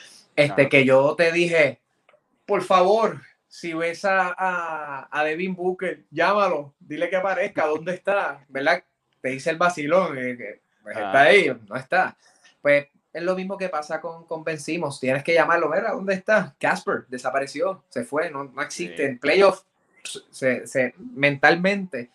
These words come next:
Speaker 1: psicológicamente, él no puede
Speaker 2: Sí.
Speaker 1: bregar con eso. Pero anyway, no estamos
Speaker 2: Yo
Speaker 1: hablando de Ben Simmons y los,
Speaker 2: No, claro.
Speaker 1: los,
Speaker 2: Estamos
Speaker 1: los,
Speaker 2: en los
Speaker 1: los
Speaker 2: Bulls.
Speaker 1: Phillies.
Speaker 2: Volvemos para los Bulls.
Speaker 1: <laughs>
Speaker 2: Volvemos para los Bulls.
Speaker 1: Exacto.
Speaker 2: ¿Dónde tienes a los Bulls este, esta temporada? Lo
Speaker 1: Pues
Speaker 2: tengo
Speaker 1: mira,
Speaker 2: récord ganador por lo menos, pero ¿en qué spot
Speaker 1: yo,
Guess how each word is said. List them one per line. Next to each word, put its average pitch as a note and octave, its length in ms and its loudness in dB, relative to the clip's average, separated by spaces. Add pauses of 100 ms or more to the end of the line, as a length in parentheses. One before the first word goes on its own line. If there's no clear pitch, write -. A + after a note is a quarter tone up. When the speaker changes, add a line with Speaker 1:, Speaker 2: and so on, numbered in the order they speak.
Speaker 1:
psicológicamente, D#3+ 840 -6
él B2 60 -2
no C3 120 -2
puede C3 180 0
Speaker 2:
Sí. C3 60 0
Speaker 1:
bregar B2+ 260 4
con - 160 -14
eso. - 160 -20
Pero F#3+ 160 6
anyway, G#3 300 2
no E3 80 -4
estamos E3 260 0
Speaker 2:
Yo F3 80 2
Speaker 1:
hablando D#3+ 300 0
de D3 100 -2
Ben C#3 140 -6
Simmons C#3+ 340 -6
y C3 80 -2
los, A#2+ 400 2
Speaker 2:
No, C3 220 -6
claro. G#2 380 -8
Speaker 1:
los, C3 260 4
Speaker 2:
Estamos A2+ 260 -4
Speaker 1:
los, A#2 80 2
Speaker 2:
en A2+ 60 -2
los A#2 80 0
Speaker 1:
los B2+ 100 -2
Speaker 2:
Bulls. D3 120 -2
Speaker 1:
Phillies. B2 140 0
Speaker 2:
Volvemos A#2 300 -6
para C#3+ 160 2
los C3 100 -6
Bulls. C3+ 240 0
Speaker 1:
<laughs> - 160 0
Speaker 2:
Volvemos E3 220 0
para F#3 200 6
los D3 140 0
Bulls. F3 320 -12 (140)
Speaker 1:
Exacto. C#3+ 400 2
Speaker 2:
¿Dónde F3 200 -2
tienes D#3 200 -6
a D3 100 2
los C#3 160 0
Bulls C3 180 -4
este, A2 300 -4
esta A#2 160 -8
temporada? F#2+ 680 -10 (480)
Lo D3+ 120 2
Speaker 1:
Pues D#3+ 140 4
Speaker 2:
tengo F3+ 140 4
Speaker 1:
mira, E3+ 140 8
Speaker 2:
récord D3 200 -4
ganador A#2+ 360 -2
por A#2 120 -14
lo G2+ 120 -6
menos, F2 300 -12
pero F#2+ 240 -8
¿en G2+ 100 -14
qué C3 160 -8
spot A#2 280 -8
Speaker 1:
yo, G#3 140 4